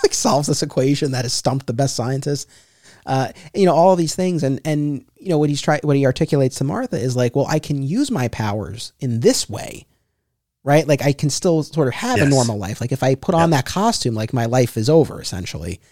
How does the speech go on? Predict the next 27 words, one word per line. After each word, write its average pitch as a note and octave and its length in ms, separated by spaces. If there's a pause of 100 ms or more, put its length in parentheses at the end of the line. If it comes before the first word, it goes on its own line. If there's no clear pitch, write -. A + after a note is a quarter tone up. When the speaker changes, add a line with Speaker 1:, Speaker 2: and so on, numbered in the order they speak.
(140)
Speaker 2:
Mm-hmm, G#2 460
mm-hmm. G2 100
Speaker 1:
Uh, G2 160
and D3+ 120
of - 60
course, D3+ 260
he'll A#2 100
ultimately G2+ 400
find G#2+ 440
the, G2 200
the A2 120
path G2+ 360
that, G2 220
that G#2 160
we A#2 100
all G#2 160
know. A#2+ 300
But - 260
the E3+ 140
fact A#3+ 320
that F3 360
he E3+ 200
was C#3+ 180
entertaining C#3+ 580
those B2 140
other B2 180
options, A#2+ 720